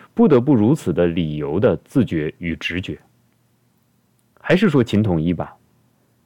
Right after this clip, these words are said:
是不是可以反过来想，如果秦没有统一六国，是什么阻碍了他的统一进程呢？为什么一定是秦国？甚至为什么是在秦始皇的时候统一六国，不是更早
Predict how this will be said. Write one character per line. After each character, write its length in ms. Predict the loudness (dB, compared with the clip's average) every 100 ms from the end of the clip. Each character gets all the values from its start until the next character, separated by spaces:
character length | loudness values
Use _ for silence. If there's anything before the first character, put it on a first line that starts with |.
| _
是 200 | -4 2
不 100 | 2
是 200 | 4 2
可 180 | 2 2
以 140 | 2
反 320 | 0 -2 -2 2
过 120 | 2
来 160 | 2
想， 240 | 0 -4 -6 _ _ _ _ _ _
如 160 | 0 4
果 120 | 4
秦 400 | 2 0 0 0
没 200 | 0 4
有 160 | 4 4
统 200 | 2 0
一 80 | 2
六 180 | 2 2
国， 300 | 0 -2 -4 _ _
是 180 | -2 0
什 140 | 0 0
么 120 | 0
阻 180 | -2 0
碍 180 | 0
了 100 | 0
他 140 | -2 -2
的 120 | -2
统 220 | -4 -4
一 80 | -2
进 220 | 0 0
程 200 | 0 -2
呢？ 160 | -4 -8 _ _ _ _ _ _ _ _ _ _ 2
为 180 | 4
什 180 | 4 0
么 140 | -2 0
一 140 | 2
定 160 | 2 0
是 100 | -2
秦 300 | -4 -2 2
国？ 280 | 2 0 -4 _ _ _ _ -4
甚 200 | 2 4
至 120 | 4
为 280 | 4 4 2
什 200 | 0 0
么 260 | 0 -2 -6 -20
是 180 | -4 2
在 140 | 4 2
秦 280 | 2 0
始 120 | 2 2
皇 240 | 2 2
的 100 | 0
时 140 | 0 -2
候 140 | -2
统 200 | -4 -4
一 100 | 0
六 180 | 0 0
国， 340 | 0 0 -2 _ _
不 120 | -6 -4
是 120 | 0
更 180 | 2 2
早 300 | -2 -10